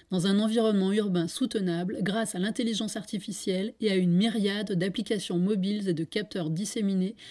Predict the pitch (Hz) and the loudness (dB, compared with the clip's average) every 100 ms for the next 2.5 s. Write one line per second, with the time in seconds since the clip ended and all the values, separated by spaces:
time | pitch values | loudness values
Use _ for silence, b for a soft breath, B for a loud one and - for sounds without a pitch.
0 | B 190 175 190 202 - 196 - 202 196 | B -2 2 2 0 -2 -4 -2 0 0
1 | 220 240 240 254 214 185 - 233 175 - | -2 -4 -2 0 0 0 -2 -2 -4 0
2 | 226 208 196 - 202 | 0 0 -4 -4 -4